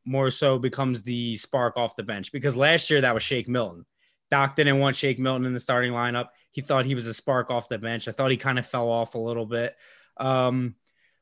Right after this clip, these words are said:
but I, I think when you look at it, Tyrese might later on down the road be the better player. He probably will be, I think,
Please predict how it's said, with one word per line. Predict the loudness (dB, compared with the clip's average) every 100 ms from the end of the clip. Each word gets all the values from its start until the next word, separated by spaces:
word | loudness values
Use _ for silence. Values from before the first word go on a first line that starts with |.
| 2
but | 4
I, | 4 0
I | 0
think | 2 0 0 -10 _
when | -2
you | 2 4
look | 4 6
at | 6 4
it, | 2 0
Tyrese | 2 4 6 6 4 0
might | 4 4 4 -4 _ _ _ -6
later | 2 4 6 6
on | 6 4 2 2
down | 2 2
the |
road | 2 2 2 0
be | -2 -2
the | -2
better | -2 -2
player. | -2 -2 0 0
He | 0
probably | 4 6 6 2
will | -2 -4
be, | -2 -2 -2 -8 _ _ -8
I | -4
think, | 0 0 -2